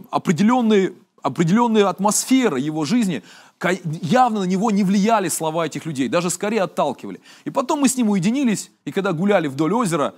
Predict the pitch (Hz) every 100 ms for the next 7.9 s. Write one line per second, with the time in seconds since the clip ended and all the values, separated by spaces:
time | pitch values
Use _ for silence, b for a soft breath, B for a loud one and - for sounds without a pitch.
0 | B B _ - 185 180 170 160 143 -
1 | 247 - 185 - 175 - 233 240 190 165
2 | 147 - 131 104 _ - 127 165 208 277
3 | 180 147 151 196 190 170 - 302 220 180
4 | 196 240 214 180 208 175 139 139 143 180
5 | 202 - 175 - 170 185 285 226 151 120
6 | B B 135 202 226 226 - 175 202 233
7 | 190 - 101 139 214 214 196 175 190